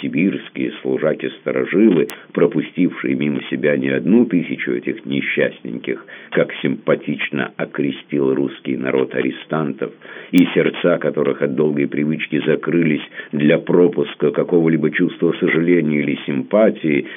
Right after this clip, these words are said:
к этим давно намозолившим им глаза варнакам, сразу изменились. На губах их мелькнула добродушная улыбка, и они почти хором,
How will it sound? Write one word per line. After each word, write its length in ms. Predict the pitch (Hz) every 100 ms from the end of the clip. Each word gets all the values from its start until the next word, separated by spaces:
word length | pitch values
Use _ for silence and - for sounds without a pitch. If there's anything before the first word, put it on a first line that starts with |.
| -
к 80 | -
этим 480 | 87 80 73 73 71
давно 840 | 90 73 69 80 78 76 90 95
намозолившим 1300 | 85 80 80 82 76 80 95 95 78 65 - 71 71 -
им 220 | 82 69
глаза 560 | 69 69 71 64 78
варнакам, 840 | 69 64 64 65 64 - 107 101 104 - - - _ _ _ - -
сразу 480 | 117 139 135 151 139
изменились. 680 | 101 82 78 85 78 - - _ _ _ - - - _ -
На 160 | 92
губах 440 | 117 143 143 170 -
их 180 | 67 67
мелькнула 580 | 69 65 - 69 65
добродушная 720 | 58 65 64 67 64 - 65 65
улыбка, 540 | 69 110 156 - 131 - - - -
и 100 | -
они 280 | 113 170 180
почти 540 | - 107 107 - 95
хором, 600 | - - 127 156 143 131